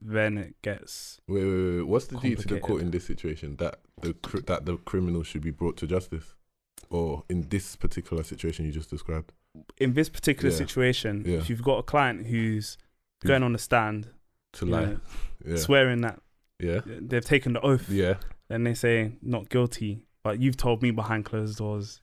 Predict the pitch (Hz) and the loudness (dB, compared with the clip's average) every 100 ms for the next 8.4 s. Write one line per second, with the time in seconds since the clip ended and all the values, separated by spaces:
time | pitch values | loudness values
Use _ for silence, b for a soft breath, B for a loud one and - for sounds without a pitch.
0 | - 117 95 160 214 - 113 92 87 - | -2 0 6 6 6 2 2 2 2 2
1 | 104 101 92 98 87 82 80 92 95 90 | 0 0 0 0 2 2 2 4 4 4
2 | 80 73 78 80 - 82 87 85 76 92 | 0 0 0 0 2 0 0 0 2 4
3 | 87 80 76 85 - 92 85 85 80 98 | 4 0 0 2 4 4 0 0 0 -2
4 | - 82 - 196 80 151 147 143 143 147 | 0 2 4 2 8 8 8 2 4 6
5 | 180 143 156 139 - 107 95 87 85 117 | 4 6 4 4 0 -2 0 -2 -2 -2
6 | 85 78 127 - _ _ b b b b | 0 4 4 2 _ _ b b b b
7 | _ _ - 123 120 - 104 139 139 120 | _ _ 0 2 2 -2 -2 0 0 2
8 | 123 113 110 107 | 4 4 4 -2